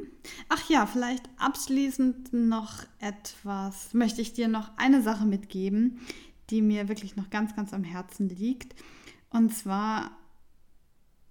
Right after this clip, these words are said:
es ist immer das, worauf du deinen Fokus richtest, davon ziehst du ganz, ganz viel mehr in dein Leben. Und das wirst du auch auf deiner Erfahrungsebene bestätigen.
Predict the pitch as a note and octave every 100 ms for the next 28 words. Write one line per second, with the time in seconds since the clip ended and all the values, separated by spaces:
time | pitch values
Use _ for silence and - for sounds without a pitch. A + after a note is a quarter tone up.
0 | _ G#3+ A3 - - - A#3+ A#3+ A#3 -
1 | - _ - - - _ A3+ A#3+ C4 A#3+
2 | G#3+ - - - G#3 G#3 G3+ G3+ F#3+ F#3
3 | F#3 - A#3+ F#3+ - - F#3 - - A3
4 | A3+ - - - - - - - - F#3+
5 | F#3+ F#3+ G#3 F#3+ F#3+ G3 F#3+ G3 G3 G#3
6 | G3+ - G3+ F#3+ F#3 G3 F#3+ F#3 F3+ F3
7 | F#3 F3+ F3 - - - - G#3+ G#3 G3+
8 | - - A3 G#3+ G#3+ G#3+ A#3 A3 F#3+ G3+
9 | G#3 G3 F#3+ A3 G#3 G3+ G3+ G3 F#3+ F#3+
10 | F#3+ - - G#3+ G#3+ F#3 F3+